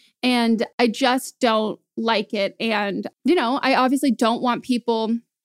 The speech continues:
to take advantage of their kids in that way and, like, monetize them and do all of this stuff where it's, like, centered on their kids. Because, like, yeah, I'm sure psychologically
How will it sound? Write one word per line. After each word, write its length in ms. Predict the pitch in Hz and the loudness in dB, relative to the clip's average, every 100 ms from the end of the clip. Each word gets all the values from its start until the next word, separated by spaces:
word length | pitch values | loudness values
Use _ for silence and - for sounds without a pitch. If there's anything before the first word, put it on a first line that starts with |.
| _ | _
to 280 | - 269 233 | -4 -4 -4
take 300 | - 262 240 | -4 -4 -2
advantage 460 | 240 233 226 233 226 | -2 -2 0 0 -2
of 100 | 208 | -2
their 140 | 226 | -4
kids 280 | - 226 220 | -2 -2 0
in 120 | 220 | -2
that 160 | 214 226 | -2 0
way 180 | 220 | 0
and, 80 | 226 | 0
like, 160 | 220 214 | -2 0
monetize 800 | 220 226 233 240 208 214 208 - - | 0 2 0 0 0 0 -4 -6 -2
them 260 | 220 220 | 0 2
and 400 | 202 208 202 220 | 0 0 -2 -4
do 300 | 240 226 214 | 0 0 2
all 220 | - 226 233 | 2 2 2
of 60 | |
this 140 | 226 226 | -2 -2
stuff 300 | 220 214 220 | -2 -2 -2
where 140 | 208 | -2
it's, 120 | 220 | -2
like, 120 | 214 | -6
centered 340 | - 220 233 233 | -4 -4 -2 -2
on 120 | 226 | -2
their 120 | 226 | -4
kids. 360 | - 240 226 - | -4 -4 -4 -4
Because, 260 | 233 240 | -4 -2
like, 160 | 254 240 | -2 0
yeah, 160 | 349 320 | 0 0
I'm 120 | 240 | -2
sure 160 | 233 277 | -2 -4
psychologically 960 | - 240 254 240 214 233 262 294 320 | -2 -2 -2 -2 -2 -2 -4 -4 -6